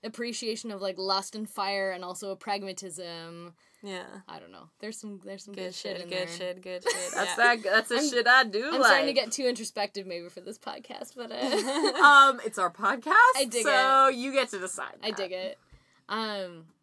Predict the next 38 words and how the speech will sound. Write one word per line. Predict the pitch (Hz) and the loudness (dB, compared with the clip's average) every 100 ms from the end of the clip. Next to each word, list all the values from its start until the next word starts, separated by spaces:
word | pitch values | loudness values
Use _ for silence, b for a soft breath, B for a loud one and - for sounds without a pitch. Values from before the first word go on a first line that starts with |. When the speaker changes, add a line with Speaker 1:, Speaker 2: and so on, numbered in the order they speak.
| _ | _
Speaker 1:
anyway, | 226 208 202 | -14 -14 -16
thank | 247 247 | -20 -20
you | 294 | -20
so | - | -16
much | 277 302 | -16 -16
for | 370 | -18
coming | 381 370 381 | -16 -16 -2
on. | 392 466 932 - - 508 | 0 2 -2 -2 4 4
Speaker 2:
You're | 339 | 4
welcome. | 320 285 339 415 453 311 453 | 4 2 2 -2 -2 -4 -8
Speaker 1:
<laughs> | - _ _ _ B B B B B 226 | -12 _ _ _ B B B B B -12
This | 262 | -12
was | 269 254 | -12 -12
really, | 247 254 254 | -8 -6 -6
really | 247 247 | -8 -10
nice. | 208 175 170 - - | -10 -10 -12 -12 -12
And | 208 196 | -10 -2
we | 233 | 0
were | 233 | 0
Speaker 3:
I | 196 | 0
Speaker 1:
talking | - | -2
Speaker 3:
really | 180 170 | -2 -4
Speaker 1:
e-, | 151 | -6
Speaker 3:
enjoyed | 143 131 | -8 -8
Speaker 1:
even | 240 226 | -6 -6
in | 226 | -6
Speaker 3:
myself. | 220 220 | -6 -8
Speaker 1:
between | 208 196 | -10 -8
breaks | 185 180 180 | -8 -8 -12
about | 165 156 | -12 -12
just, | 180 - | -12 -12
like, | 156 160 | -14 -14
feelings | - 156 151 156 | -16 -16 -16 -18
that | 156 | -18
were | 139 | -20
coming | 151 160 156 | -18 -18 -16
up, | 151 151 147 | -18 -18 -20
and | 147 147 | -20 -20